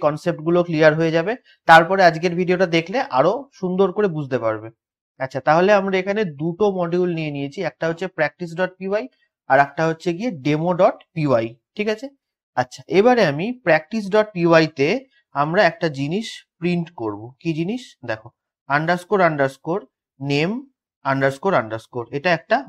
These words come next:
ভেরিয়েবল, ঠিক আছে? এটাকে নেম ভেরিয়েবল বলা হয় পাইথনের ক্ষেত্রে।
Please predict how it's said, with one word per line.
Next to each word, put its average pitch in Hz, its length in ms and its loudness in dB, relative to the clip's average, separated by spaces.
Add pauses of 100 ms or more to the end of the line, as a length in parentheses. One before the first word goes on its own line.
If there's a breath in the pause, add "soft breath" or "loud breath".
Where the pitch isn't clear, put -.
ভেরিয়েবল, 135 540 2 (240)
ঠিক 190 180 -8
আছে? 214 160 -10
এটাকে 143 180 -6 (120)
নেম 165 120 -2 (100)
ভেরিয়েবল 156 460 -2
বলা 113 200 0
হয় 113 140 -8 (340)
পাইথনের 131 420 2
ক্ষেত্রে। 120 280 -18